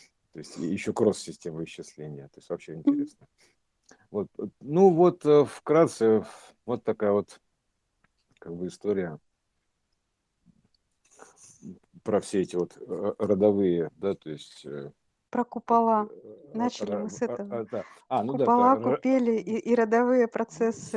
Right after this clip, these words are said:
Speaker 2: процессы,
Speaker 1: ра-,
Speaker 2: э,
Speaker 1: рождение, в-, рождение, возрождение.
Speaker 2: данных.
Speaker 1: То есть, например, так,
Speaker 2: Да,
Speaker 1: это во-,
Speaker 2: данных.
Speaker 1: воз-, возрождение. То есть, ну, так, вознесение, возрождение. То есть, э, вознесение, то есть там всё, типа, п-, э, сперва же понесла, как бы, да, там, типа, вот, ну, типа,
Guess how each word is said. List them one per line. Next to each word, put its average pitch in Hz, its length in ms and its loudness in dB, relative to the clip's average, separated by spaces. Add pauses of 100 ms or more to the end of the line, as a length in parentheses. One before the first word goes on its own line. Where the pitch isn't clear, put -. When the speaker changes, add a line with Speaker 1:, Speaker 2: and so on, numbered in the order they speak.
(100)
Speaker 2:
процессы, 214 120 -8
Speaker 1:
ра-, 123 360 0
Speaker 2:
э, - 20 -2
Speaker 1:
рождение, 131 640 2
в-, 113 320 -8
рождение, 117 560 -4
возрождение. 233 720 2
Speaker 2:
данных. - 60 -14
Speaker 1:
То - 60 -18
есть, - 140 -18
например, 202 260 -6
так, 208 140 -8
Speaker 2:
Да, 196 220 -6
Speaker 1:
это 214 200 -4
во-, 175 320 0
Speaker 2:
данных. - 20 -6
Speaker 1:
воз-, 131 540 -2
возрождение. 92 1160 -10 (100)
То 87 80 -20
есть, 87 100 -20
ну, - 160 -16
так, 57 120 -20 (460)
вознесение, 85 800 -10
возрождение. 78 760 -10 (560)
То 82 100 -16
есть, - 360 -18
э, 78 160 -14
вознесение, 87 880 -6
то - 100 -12
есть 85 100 -16 (140)
там - 160 -2
всё, 87 420 -6 (380)
типа, - 260 -16
п-, 117 100 -8 (180)
э, - 20 -10
сперва 98 320 -2
же 82 160 -14
понесла, 165 600 -2
как - 160 -10
бы, 170 120 -10
да, 208 140 -4
там, 180 140 -18
типа, - 240 -6
вот, 120 200 0
ну, 82 100 -18
типа, - 300 -18